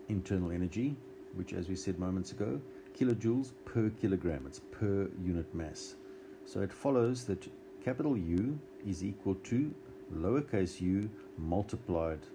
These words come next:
by the mass that you're dealing with. Now remember, a short while ago we looked at specific heats, and there were two different types, as you may recall, C V and C P. Now is the moment where we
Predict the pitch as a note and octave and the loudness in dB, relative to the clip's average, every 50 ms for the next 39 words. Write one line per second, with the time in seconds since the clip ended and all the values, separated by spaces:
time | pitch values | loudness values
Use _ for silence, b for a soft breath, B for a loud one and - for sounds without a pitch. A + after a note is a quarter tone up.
0 | - - - - D2+ C#2 D#2+ D#2+ D#2 D#2 D2+ D2+ D#2 E2+ E2 - - - - - | -14 -14 -14 -12 -6 -2 -2 -2 0 -2 -2 -2 -2 -2 -2 -4 -6 -8 -10 -8
1 | - E2+ E2+ F2 E2+ - - - - - - - - - - - - - - - | -8 -8 -8 -8 -8 -8 -8 -8 -10 -10 -12 -14 -16 -16 -16 -16 -18 -18 -18 -16
2 | - - - - - - _ _ B B B B B B B B B B B _ | -16 -14 -14 -16 -18 -20 _ _ B B B B B B B B B B B _
3 | _ _ _ - G#2 G2+ G2+ G#2 A2+ A#2+ A#2+ A2 G#2 - - B2 A#2 A#2+ G#2+ G#2 | _ _ _ -6 -2 0 2 2 2 2 2 2 0 0 0 -2 -2 0 0 0
4 | G2 G2 F#2 F#2+ F#2 F2 E2 E2+ E2+ E2+ F2 F#2 - - G2+ G2 F#2+ - - - | 0 0 0 0 0 0 2 0 -2 -2 -2 -4 -4 -4 -4 -6 -6 -6 -10 -18
5 | - _ _ _ _ - - - - - - - D#2 D2+ D#2 - - F#2+ E2 - | -20 _ _ _ _ -14 -12 -6 -6 -6 -4 -4 -6 -6 -8 -8 -8 -8 -8 -6
6 | - - - - - - _ _ - E2+ F2 F2+ F2 E2 - - - - G2+ F#2 | -8 -12 -14 -14 -14 -18 _ _ -6 -4 -2 -2 -2 -2 -4 -6 -4 -2 -2 0
7 | E2+ F#2 F2 - - D#2+ D2+ - - E2 D#2+ D#2 - - - - E2 D#2 E2+ D#2 | 0 -2 -4 -2 -4 -6 -6 -6 -6 -6 -6 -6 -8 -10 -12 -10 -8 -8 -6 -8
8 | D2 - - - D#2+ D#2 - - - - - - - - - G2 F#2+ F2+ F#2 G2+ | -8 -8 -8 -8 -10 -10 -12 -14 -14 -14 -14 -14 -12 -8 -6 -4 -4 -2 -2 -2
9 | A2+ B2+ C3+ B2+ A#2+ B2 - D#2+ D#2 - - - F2+ E2 - - F2 F2+ - - | -2 -2 -4 -6 -8 -8 -8 -6 -6 -6 -6 -6 -6 -6 -6 -8 -10 -10 -10 -14
10 | - - B B B B B B B B B B B B B _ F2 E2+ F2 F#2+ | -16 -20 B B B B B B B B B B B B B _ -4 -2 -2 -2
11 | G#2 G#2 G#2 A2 G#2+ F#2+ F#2 F#2 F#2+ F#2+ F2+ F2 E2+ E2 D#2+ E2 E2+ E2+ | -2 0 0 2 2 4 4 4 4 4 2 2 0 0 0 0 -2 -2